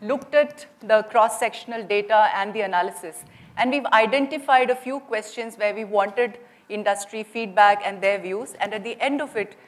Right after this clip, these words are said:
we'll also have an audience interaction, so keep your pen and paper ready and give us your suggestions and questions. So we start with the first area that we want to explore a little more, which is D N I policy and the gaps.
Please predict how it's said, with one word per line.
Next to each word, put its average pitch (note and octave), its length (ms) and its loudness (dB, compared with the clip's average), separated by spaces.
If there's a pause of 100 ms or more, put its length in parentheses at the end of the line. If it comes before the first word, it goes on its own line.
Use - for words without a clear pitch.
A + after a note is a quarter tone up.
(160)
we'll B3 160 -6
also A#3+ 440 -2
have A3 320 4
an G#3+ 140 -6
audience G#3 580 -4 (220)
interaction, G#3 640 -2
so A3 360 -2 (300)
keep C4 160 -4
your D4 80 0
pen C4+ 220 2
and B3+ 120 0
paper A#3 280 -2
ready A3 360 -2
and G3+ 320 -4 (160)
give G#3+ 140 -4
us A3 160 -6
your G#3+ 80 -6
suggestions E3+ 680 -8 (120)
and G#3 280 0 (140)
questions. - 520 -10 (300)
So C#4 120 -6
we C#4+ 80 -2
start C#4+ 360 6
with E4 100 -4
the D#4 80 0
first C#4+ 580 2 (380)
area B3+ 340 4
that A#3+ 160 0
we A#3 80 -6
want A#3 220 0
to B3 80 -6
explore A#3 500 2
a B3 40 0
little A3 240 -8
more, G3 200 -4
which G#3 160 -8
is B3 120 -10
D A#3 180 -2
N C4 100 4
I C#4 120 4
policy A3 640 -2
and F#3+ 200 -10
the F#3+ 60 -12
gaps. - 580 -6